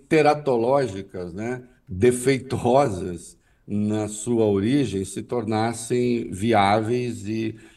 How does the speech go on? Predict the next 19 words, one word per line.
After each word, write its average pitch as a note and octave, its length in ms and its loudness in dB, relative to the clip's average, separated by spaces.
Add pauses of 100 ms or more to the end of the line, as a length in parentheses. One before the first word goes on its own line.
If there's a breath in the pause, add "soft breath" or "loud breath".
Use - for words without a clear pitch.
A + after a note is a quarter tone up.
(180 loud breath)
e A#2+ 80 2
nós G#2+ 240 2
tivemos G2+ 540 0
aí F#2+ 340 0 (260 loud breath)
essas - 380 -8
coisas F#2 400 0
pavorosas G2 1120 2 (520)
que - 100 -14
temos G#2+ 540 4
ainda, E2 440 -2 (420 soft breath)
né? G2 300 -2 (540 loud breath)
Agora, A2 880 4
o - 100 -16
Sérgio G#2+ 320 2
Moro, G#2+ 400 2
ele A2 220 0
surge G#2 640 0
no F2+ 160 -6
cenário A2+ 800 -4